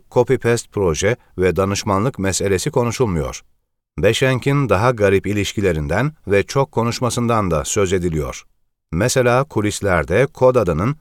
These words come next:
Mossad Recep olduğunu söyleyenlerin sayısı hiç az değil. Doğrusu merak ediyorum. Acaba Kılıçdaroğlu danışmanına bu adın neden verildiğini duydu mu ya da aralarında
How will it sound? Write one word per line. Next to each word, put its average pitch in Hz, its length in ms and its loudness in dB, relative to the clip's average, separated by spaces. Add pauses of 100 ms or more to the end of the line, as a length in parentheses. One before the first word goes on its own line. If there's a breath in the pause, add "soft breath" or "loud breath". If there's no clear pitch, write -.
(180)
Mossad 117 600 -2
Recep 95 400 2
olduğunu 95 480 2
söyleyenlerin 95 720 0
sayısı 107 560 -2 (100)
hiç 151 180 -4
az 98 340 -2
değil. 78 240 -4 (640)
Doğrusu 117 480 2
merak 127 400 2
ediyorum. 82 440 -2 (480)
Acaba 117 420 4
Kılıçdaroğlu 107 840 0 (300)
danışmanına 107 800 0
bu 131 140 4
adın 113 280 0
neden 107 380 0
verildiğini 98 600 2
duydu 95 340 0
mu 90 200 -2 (260)
ya 87 200 2
da 90 180 2 (180)
aralarında 90 640 0